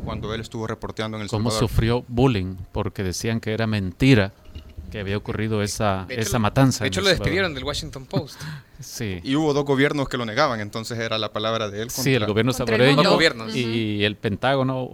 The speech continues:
Speaker 2: eh, la Casa Blanca lo negaban. Ajá.
Speaker 3: Carlos, ¿a qué evento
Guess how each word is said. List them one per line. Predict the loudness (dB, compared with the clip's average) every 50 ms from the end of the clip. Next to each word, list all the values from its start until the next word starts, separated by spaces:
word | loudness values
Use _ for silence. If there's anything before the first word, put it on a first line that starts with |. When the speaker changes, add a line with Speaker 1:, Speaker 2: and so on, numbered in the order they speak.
| -4
Speaker 2:
eh, | -2 -2 -2 -2
la | -2 -4
Casa | -2 -2 -2 -2 -2
Blanca | -2 0 -2 -2 -2 -2
lo | -2 -2 -2
negaban. | 0 0 0 2 2 0 -2 -6 -10 -16 -18 -18
Ajá. | -18 -16 -16 -16 -14 -14 -6 -2
Speaker 3:
Carlos, | -2 -2 -2 -2 -8 -10 -10 -8 -6
¿a | -6 -6
qué | -6 -2 0 2 2 2
evento | 2 0 -2 -2 -4 -4 -4 -4 -4 -6